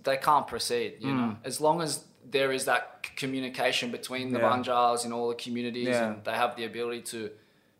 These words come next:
Speaker 1: get that amount of people on the
Speaker 2: Mm.
Speaker 1: streets, like, y-, you will
Speaker 2: Yeah.
Speaker 1: always have a, a, a, some bargaining chips at the table.
Speaker 2: Yeah.
Speaker 1: You'll have some
Speaker 2: Yeah.
Speaker 1: power to
Speaker 2: Power,
Speaker 1: push back.
Speaker 2: yeah. But, um, yeah, just, just, just good to see when the Banjar, most of the Banjar in Bali actually, like,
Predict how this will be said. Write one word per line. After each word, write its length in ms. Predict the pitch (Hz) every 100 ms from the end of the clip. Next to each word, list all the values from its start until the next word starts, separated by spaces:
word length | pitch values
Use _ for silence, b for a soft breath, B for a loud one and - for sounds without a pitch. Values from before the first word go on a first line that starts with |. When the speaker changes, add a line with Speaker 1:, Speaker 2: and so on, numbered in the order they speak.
| _
Speaker 1:
get 220 | 120 117
that 120 | 113 117
amount 280 | 117 113 110
of 60 |
people 300 | 120 123 117
on 140 | 113 110
the 60 |
Speaker 2:
Mm. 120 | 123
Speaker 1:
streets, 380 | 127 117 110 -
like, 240 | 110 107 107 -
y-, 100 | - - -
you 220 | 127 131
will 420 | 123 113 110 104 _ b b
Speaker 2:
Yeah. 320 | 135 139 123
Speaker 1:
always 300 | 131 131 120
have 180 | 127 117
a, 140 | 117 110 107 -
a, 340 | 120 101 - 131 120
a, 60 | 123
some 320 | - 127 110
bargaining 460 | 120 120 117 107
chips 280 | 104 113 -
at 80 | 110
the 80 | 110
table. 200 | - 135
Speaker 2:
Yeah. 220 | 123 110
Speaker 1:
You'll 120 | 110
have 160 | 110 110
some 120 | 113
Speaker 2:
Yeah. 160 | 117 104
Speaker 1:
power 240 | 104 104
to 160 | 104 -
Speaker 2:
Power, 140 | 113
Speaker 1:
push 120 | 110 107
back. 200 | 104 104
Speaker 2:
yeah. 160 | 101 101 _ b b b b b
But, 140 | 110
um, 260 | 107 104 104
yeah, 220 | 117 120 104
just, 380 | 107 - - -
just, 380 | 104 - -
just 220 | - 104 -
good 160 | 107
to 80 | 101
see 240 | - 110
when 160 | 101 98
the 60 | 95
Banjar, 480 | 95 98 101 95 - _ _ _ _ - -
most 300 | 117 127 123
of 160 | 113
the 80 | 104
Banjar 420 | 95 98 104 98
in 140 | 101 101
Bali 340 | 95 95 95
actually, 420 | 95 92 98 92 92
like, 180 | 90